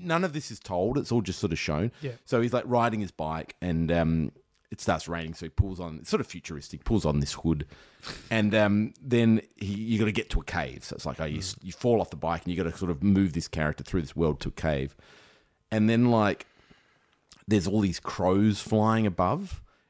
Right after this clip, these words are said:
Speaker 1: And as they get hit by the rain, they start dying. And he, like, looks at one on the ground. It's all, like,
Speaker 2: Acid
Speaker 1: mangled.
Speaker 2: rain or
Speaker 1: Yeah, and I'm
Speaker 2: something.
Speaker 1: like, "It's acid
Speaker 2: Yeah,
Speaker 1: rain."
Speaker 2: yeah, yeah.
Speaker 1: But then, like, you realise, like, it's,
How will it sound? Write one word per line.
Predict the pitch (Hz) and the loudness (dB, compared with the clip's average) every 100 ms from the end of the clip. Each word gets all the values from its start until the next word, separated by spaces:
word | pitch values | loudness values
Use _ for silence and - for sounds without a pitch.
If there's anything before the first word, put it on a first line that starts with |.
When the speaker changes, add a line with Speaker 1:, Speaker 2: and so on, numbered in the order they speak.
| _ | _
Speaker 1:
And | 113 | 0
as | 120 123 | 0 2
they | 127 | 2
get | 104 101 | 2 -4
hit | 113 - | -6 -2
by | 107 | 0
the | 95 | 0
rain, | 90 101 104 | 0 0 0
they | 87 | -2
start | - 85 - | -2 -2 -2
dying. | 85 82 127 160 | -2 0 0 2
And | 101 | 2
he, | |
like, | 90 80 | 2 0
looks | - - | -4 -6
at | - | 0
one | 87 | 2
on | 82 | 2
the | |
ground. | 71 78 85 80 | 0 0 0 -2
It's | - | -4
all, | |
like, | 78 67 | -6 -6
Speaker 2:
Acid | 143 - 87 | -4 -2 -2
Speaker 1:
mangled. | 104 - | -2 -4
Speaker 2:
rain | 139 143 | -6 -12
or | - | -2
Speaker 1:
Yeah, | 202 | 0
and | 165 | 2
I'm | |
Speaker 2:
something. | 143 | 0
Speaker 1:
like, | 123 | -2
"It's | - | -6
acid | 90 - 87 | -14 -14 -12
Speaker 2:
Yeah, | 85 | -10
Speaker 1:
rain." | - - | -8 -8
Speaker 2:
yeah, | 139 | -10
yeah. | 135 127 | -12 -6
Speaker 1:
But | 151 | 0
then, | 185 | 2
like, | 180 160 151 | 2 -2 -6
you | 160 185 175 165 | -14 -12 -8 2
realise, | 143 151 147 139 | 4 6 6 4
like, | 139 131 170 | 4 2 0
it's, | - | -6